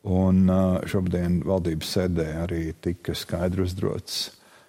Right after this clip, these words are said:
ā, satiksmes ministrijai līdz novembra vidum nākt ar ļoti precīzu situācijas novērtējumu, un viss pilnīgi skaitļi izklāst. Tā kā, ā, ir, ir, ir, ā, mums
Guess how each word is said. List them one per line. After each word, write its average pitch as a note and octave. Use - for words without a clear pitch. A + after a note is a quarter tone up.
ā, E2+
satiksmes F2+
ministrijai A2
līdz F2+
novembra F2
vidum F#2
nākt F#2
ar -
ļoti F#2+
precīzu F#2+
situācijas F#2+
novērtējumu, G2
un F2+
viss F#2
pilnīgi F#2
skaitļi F#2
izklāst. -
Tā F2
kā, F2+
ā, E2+
ir, F2+
ir, F2
ir, E2+
ā, F2
mums -